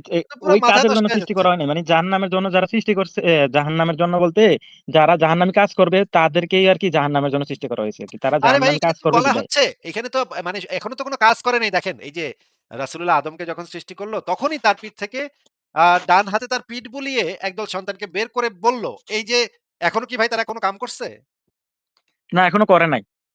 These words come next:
Speaker 2: তাইলে এখন কেমনে বলল যে এদেরকে আমি জান্নাতের জন্য সৃষ্টি করেছি এবং এরা জান্নাতবাসীর উপযোগী কাজই করবে?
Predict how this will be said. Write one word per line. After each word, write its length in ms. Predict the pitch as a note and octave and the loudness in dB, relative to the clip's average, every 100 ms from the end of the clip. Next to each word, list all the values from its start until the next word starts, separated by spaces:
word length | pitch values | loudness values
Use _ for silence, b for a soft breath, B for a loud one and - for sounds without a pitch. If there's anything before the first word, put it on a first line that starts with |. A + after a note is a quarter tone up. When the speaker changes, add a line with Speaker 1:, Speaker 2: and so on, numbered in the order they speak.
| _ - | _ -4
Speaker 2:
তাইলে 280 | A3+ C#4 B3+ G#3 | -2 2 0 0
এখন 280 | G3 B3 | -4 -6
কেমনে 320 | A3 B3 B3 C4+ | -8 -8 -6 -4
বলল 300 | A#3 C4 A#3+ | -2 -2 -2
যে 100 | A#3 G#3 | -4 -6
এদেরকে 400 | A3+ A#3+ - A#3+ | -6 -6 -6 -6
আমি 120 | B3 | -4
জান্নাতের 380 | G#3+ G#3+ A#3 G3 | -6 -6 -8 -8
জন্য 260 | B3+ C#4 | -8 -8
সৃষ্টি 280 | - G#3+ G#3+ | -10 -12 -14
করেছি 420 | F3+ D3+ - A#3 - _ _ - | -14 -14 -16 -20 -20 _ _ -10
এবং 220 | F#3 A3 | -6 -2
এরা 140 | G#3+ | -2
জান্নাতবাসীর 560 | F#3 F3 F3+ E3+ F3 F3+ | -2 -4 -6 -10 -12 -12
উপযোগী 340 | E3+ F3+ F3 | -14 -16 -12
কাজই 220 | F3 D#3+ D#3 | -10 -10 -10
করবে? 300 | D#3+ A2+ | -18 -18